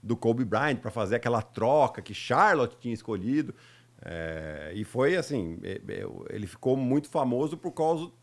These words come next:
do Kobe Bryant. É, mas não faz um bom trabalho e, a partir do ano que vem não vai ser mais ele o cara que dá as cartas no Charlotte. Vamos colocar ele num lugar lá, numa salinha lá pra ele dar uma olhada nas estatísticas e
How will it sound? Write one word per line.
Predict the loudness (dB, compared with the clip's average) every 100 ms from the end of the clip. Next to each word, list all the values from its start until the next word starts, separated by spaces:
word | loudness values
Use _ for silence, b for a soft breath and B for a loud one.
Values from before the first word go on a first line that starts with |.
| _
do | 2 4
Kobe | 4 0 2
Bryant. | 2 2 -2 -10 b b b b -20 -16
É, | -14 -10
mas | -6 -6
não | -8
faz | -10 -10
um | -10
bom | -12 -8
trabalho | -4 0 0 0
e, | -2 0
a | 0 0
partir | -2 -2 -2
do |
ano | -2
que | 0
vem | 2 2
não | 2
vai | 2 2
ser | 2 -2
mais | -2 -4 -2
ele | -2 0 -2
o | -4
cara | -6 -4 -4
que | -4
dá | -4
as | -4
cartas | -2 -2 -2 -4 -10 -10 -20 -12
no | -10
Charlotte. | -4 -6 -6
Vamos | -8 -4
colocar | -4 0
ele | -2
num | 0
lugar | 0 2 4
lá, | 4 2 0
numa | -2 -10 -10 -10 -10
salinha | -8 -8 -6 -6
lá | -8
pra | -10 -10
ele | -12 -16 _ _ b b b -8
dar | -4
uma | -2
olhada | -2 -4
nas |
estatísticas | -8 -14 -12 -14 -14 -16
e | -16